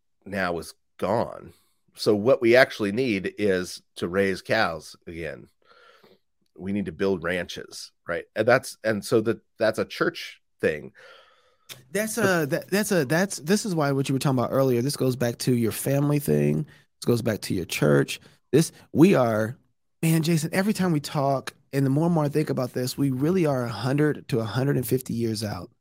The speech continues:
Speaker 2: There is, we're three generations out from the things that we see in Christianity we wanna do. We really can't do yet until we have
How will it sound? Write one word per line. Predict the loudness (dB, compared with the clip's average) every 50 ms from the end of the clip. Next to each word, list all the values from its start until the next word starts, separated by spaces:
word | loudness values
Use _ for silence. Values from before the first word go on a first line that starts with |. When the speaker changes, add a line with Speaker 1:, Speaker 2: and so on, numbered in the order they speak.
| _ _ _ _ _ _ _ _ _ 4
Speaker 2:
There | 4 4 4
is, | 4 4 4 2 2 -2 -10 _ _ _ _ _ _ _
we're | 6 6 6
three | 6 4 4 6 6 8
generations | 8 6 6 6 6 6 4 4 2 0 0 0 -2 -2 -4 0
out | 2 4 4 4 2 -2
from | -8 -4 -2 0 0 0 0 -2 -2 -2 -4 -6 -10 _ _ _ _ _ _ _ _ _ _ _ _ _ _ _ _ 2
the | 4 4
things | 4 4 4 4 4 4 4 4
that | 2 2
we | 2 0
see | 0 0 -2 -4
in | -4
Christianity | 0 0 0 0 0 0 -2 -2 0
we | 0 0 0
wanna | 0 0 0 0 0 0 0 -2
do. | -2 -2 -2 -2 0 -2 -2 -4 -8 -12 _ _ _ _
We | 4 6
really | 6 6 6 4 2
can't | 0 -4 -4 0 0 0 0 -2 -6 -2
do | 0 2 2 2 2 0
yet | -2 -4 -4 -6 -4 -4
until | -6 -6 -6 -6 -2 2 2 2 4
we | 4 2 2 2
have | 0 -2 -2 -2 -4 -4 -6 -6 -8